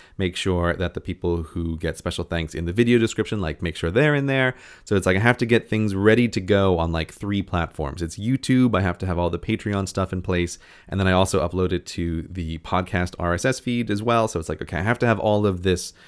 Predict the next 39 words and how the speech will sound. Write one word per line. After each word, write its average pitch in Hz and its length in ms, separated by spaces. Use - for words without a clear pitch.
ready 90 360
to 82 120
go. 69 420
So 87 240
anyway, 101 220
Monday 131 240
morning, 117 280
I 98 60
got 98 220
up 90 100
at 87 60
about 82 260
seven 80 600
and 80 300
I 76 80
was 85 220
ready 117 380
to 110 100
go 104 280
at 95 80
eleven, 92 640
and 82 560
I 87 80
started 85 400
slowly 98 640
rolling 87 500
it 78 100
out 73 360
in 80 340
a 76 60
couple 82 260
of 80 60
different 76 240
places 73 320
at, - 180
starting 73 300
at 71 60
about 71 160
eleven 69 420